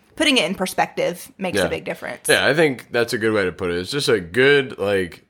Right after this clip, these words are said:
Speaker 2: story that puts things in perspective for you. And also those other episodes on, uh, Joe Rogan, those are good too.
Speaker 1: Joe
Speaker 2: I
Speaker 1: Rogan is super cool.
Speaker 2: Yeah. Joe Rogan podcast. Maybe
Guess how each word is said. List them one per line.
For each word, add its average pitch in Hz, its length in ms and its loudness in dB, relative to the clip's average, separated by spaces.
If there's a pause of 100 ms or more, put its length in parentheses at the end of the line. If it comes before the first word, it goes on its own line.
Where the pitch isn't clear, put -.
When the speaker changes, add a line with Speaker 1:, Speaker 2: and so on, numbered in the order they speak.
(300)
Speaker 2:
story 117 500 4
that 92 220 0
puts 117 200 0
things 110 260 0
in 92 80 -12
perspective 117 560 -2
for 117 180 2
you. 117 220 2 (320)
And 110 100 2
also 156 300 4
those 107 200 2
other 101 200 4
episodes 95 500 -2
on, 90 280 0
uh, 82 320 -4 (100)
Joe 98 160 2
Rogan, 95 320 2
those 98 160 -4
are 101 60 -6
good 78 200 -8
too. 104 140 -2 (200)
Speaker 1:
Joe 95 100 2
Speaker 2:
I 127 80 4
Speaker 1:
Rogan 208 400 0
is 180 480 -4
super - 260 -6
cool. - 340 -4 (160)
Speaker 2:
Yeah. 78 220 -2 (400)
Joe 104 120 4
Rogan 92 280 2
podcast. 90 680 0 (760)
Maybe 87 420 2